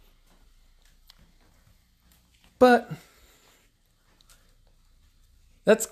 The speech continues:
kind of the issue, main issue with that. However, that is not the first thing, that is not the only thing that Ted Cruz has been favoring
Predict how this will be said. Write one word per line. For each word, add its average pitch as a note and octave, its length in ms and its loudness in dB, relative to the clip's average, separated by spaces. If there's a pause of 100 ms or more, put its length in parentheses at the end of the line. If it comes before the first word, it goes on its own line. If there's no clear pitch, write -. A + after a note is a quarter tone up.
kind A3 400 2
of F3 100 0
the D#3 160 -4
issue, B2+ 540 -6
main E3 320 -4
issue D3 280 -6
with C3 260 -6
that. C3 300 -4 (1040)
However, B3 580 2 (840)
that G4+ 140 0
is D#4+ 160 2
not B3+ 500 0
the A3 220 4
first C4 360 4
thing, A3+ 400 0
that C4+ 200 2
is B3 100 -4
not D#4 220 4
the G#3 140 -4
only F#3+ 240 -2
thing D3+ 400 -2 (1700)
that D3+ 520 2 (1040)
Ted G#3+ 240 -2
Cruz D#3+ 480 -2 (380)
has C3+ 180 -2
been E3+ 160 -2
favoring A2+ 480 -6